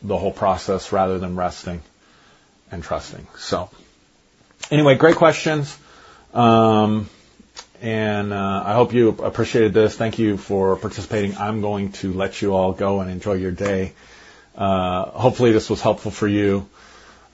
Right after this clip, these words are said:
Um, and, uh, give me some feedback. Let me know. And Derek Day is just jumping on. Derek, I'm just signing off. <laughs> If you guys haven't had a chance to catch, uh,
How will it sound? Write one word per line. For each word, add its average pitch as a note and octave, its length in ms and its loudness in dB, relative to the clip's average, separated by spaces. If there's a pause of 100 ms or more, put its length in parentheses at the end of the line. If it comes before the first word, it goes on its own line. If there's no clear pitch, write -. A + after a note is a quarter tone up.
Um, F#2 560 -6 (480)
and, G2 380 0
uh, F2+ 140 -4
give C#3 140 4
me C#3+ 60 2
some C#3+ 160 -2
feedback. C#3 420 4
Let C3+ 80 0
me C3 80 0
know. B2+ 300 0 (540)
And G2+ 420 0
Derek D#3 380 8
Day B2+ 300 10
is G2+ 220 4
just A2 160 -2
jumping A#2 260 -2
on. G#2 160 0
Derek, A#2+ 240 6
I'm A2 140 0
just A#2+ 200 -2
signing A#2+ 280 0
off. - 960 -4
<laughs> - 100 8 (920)
If F#3 360 2
you F3+ 80 8
guys F3 180 10
haven't D#3+ 200 4
had D3 120 4
a B2+ 60 2
chance C3+ 260 2
to B2 100 -4
catch, A#2+ 400 4
uh, G2+ 420 4